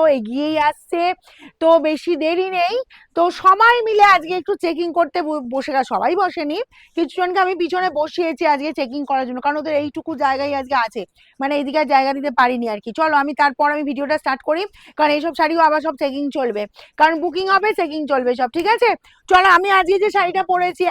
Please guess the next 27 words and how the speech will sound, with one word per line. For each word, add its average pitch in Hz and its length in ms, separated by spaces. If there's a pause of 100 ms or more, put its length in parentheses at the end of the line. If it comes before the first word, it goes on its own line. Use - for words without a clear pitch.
(160)
একদম 294 280
দেখছো 349 260 (100)
প্লেনের 339 340
ওপর, 339 300
এটা 311 260
যাচ্ছে 302 360
তোমার, 311 320 (400)
আহ, 302 380
হ্যান্ডলুম 381 520 (100)
বেনারসি, 285 600 (380)
চওড়া 370 440
বর্ডারে 381 360
এরকম 370 420
সুন্দর 339 320
হ্যান্ডলুম 330 340
বেনারসি। 311 500 (400)
প্রাইস 381 460 (100)
পাবে 403 240 (140)
একদম 349 240
রিজনেবল, 370 500
কারণ 370 240 (120)
পুজো 339 240
বলে 359 200
এই 330 180
নয় 311 240 (300)
যে 339 140 (100)
যা 330 200